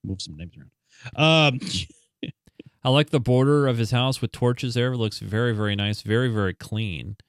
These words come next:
Speaker 2: I like that. I'm gonna, I, I'm gonna jump in here real quick and just spy inside here. And yeah, he's just,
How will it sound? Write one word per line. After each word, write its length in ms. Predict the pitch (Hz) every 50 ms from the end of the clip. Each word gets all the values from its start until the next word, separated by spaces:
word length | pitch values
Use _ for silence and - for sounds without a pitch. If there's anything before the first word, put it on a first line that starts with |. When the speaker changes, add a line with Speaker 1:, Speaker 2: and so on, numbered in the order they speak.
| _ _ _ _ _ _ _ _ _ -
Speaker 2:
I 40 | 101
like 180 | 104 101 98 -
that. 160 | - 98 98
I'm 100 | 101 110
gonna, 320 | 107 101 98 95 92 95 - _ _ _ _ _ - - _ -
I, 200 | - 101 92 95 -
I'm 160 | - 95 101 107
gonna 180 | 104 95 85
jump 380 | 87 90 - 113 113 107 - -
in 100 | 117 113
here 160 | 107 104 95
real 160 | 95 95 90
quick 260 | - - 107 104 -
and 80 | 98 95
just 280 | 95 92 - - - - _ _ _ _ _ _ _ _ _
spy 360 | - - - 117 117 110 107
inside 520 | 104 98 92 - - - 110 110 113 117
here. 220 | 110 107 101 101 98
And 420 | 101 107 107 110 110 113 113 110
yeah, 300 | 123 147 190 202 160 117 101 -
he's 220 | - - 117 -
just, 260 | 143 143 127 - -